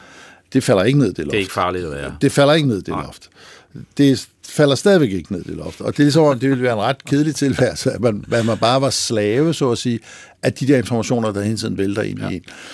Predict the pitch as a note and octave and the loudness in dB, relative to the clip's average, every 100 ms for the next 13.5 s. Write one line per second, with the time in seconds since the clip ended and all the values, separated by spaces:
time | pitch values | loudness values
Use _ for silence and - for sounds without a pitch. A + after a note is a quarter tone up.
0 | - - B2 A2 G2 G3 - E3+ B2+ - | -18 -2 2 4 4 2 2 0 -2 -4
1 | G#2 G#2 G2 F#2+ F#2+ F2 - D#2 F2+ F#2 | -10 -8 -8 -8 -8 -6 -8 -8 -10 -10
2 | F2+ - C#3 C3+ G2+ G#2+ G2+ - C3 G#2+ | -8 -6 -2 0 0 0 -2 -4 -2 0
3 | F#2+ G2 F#2+ E2+ - G#2+ F#2+ F2 - A2 | 0 -2 -4 -6 -4 -2 -2 -2 0 2
4 | G#2+ G2 G2 F#2 F2 F#2+ G2+ - E2 F2+ | 2 0 -2 -4 -4 -6 -6 -6 -6 -4
5 | F#2+ F#2 F#2+ F2+ F2 A2 F#2 F2 E2+ G#2+ | -4 -4 -4 -4 -4 -4 -2 -4 -4 -4
6 | G2 E2+ F2 D#2+ D#2+ D#2+ - - - - | -2 -4 -4 -6 -10 -10 -14 -16 -8 -2
7 | G#2+ E3+ F#3 E3 D#3+ D#3 - C#3 C#3 G#2+ | 2 4 4 4 2 -2 0 2 2 0
8 | A2 - - - - G#2+ G#2 _ _ _ | -6 -10 -20 -20 -8 -6 -6 _ _ _
9 | _ _ - - G#2 - A#2 G2 - B2+ | _ _ -18 -12 -12 -8 -8 -6 -4 -2
10 | B2 D#3+ F#3 D#3 B2 - C#3 C#3 D#3 D#3+ | 0 0 0 0 -6 -4 2 4 4 4
11 | C3 A#2 B2+ A#2 - C#3+ D3+ D3+ B2 B2+ | 2 0 -4 -4 -4 -2 0 0 -2 -2
12 | A2+ D#3 C3+ A#2+ A#2 A2 - A2+ C#3 B2+ | 0 0 0 -2 -2 -4 -6 -4 -2 0
13 | A#2 B2 A2 D3 C3 | -2 -2 -2 -2 -4